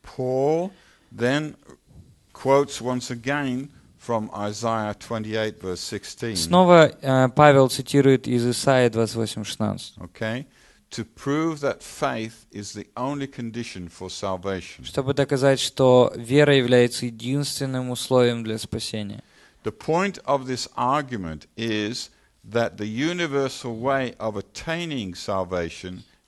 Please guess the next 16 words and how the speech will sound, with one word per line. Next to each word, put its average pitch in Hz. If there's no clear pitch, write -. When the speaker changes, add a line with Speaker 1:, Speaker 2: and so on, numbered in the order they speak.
Speaker 1:
is -
through 101
faith -
in 95
the 92
Messiah. 90
Speaker 2:
Смысл 165
этого 143
отрывка, 147
э, 123
это, 135
этого 135
заключения 131
в -
том, 156
что 131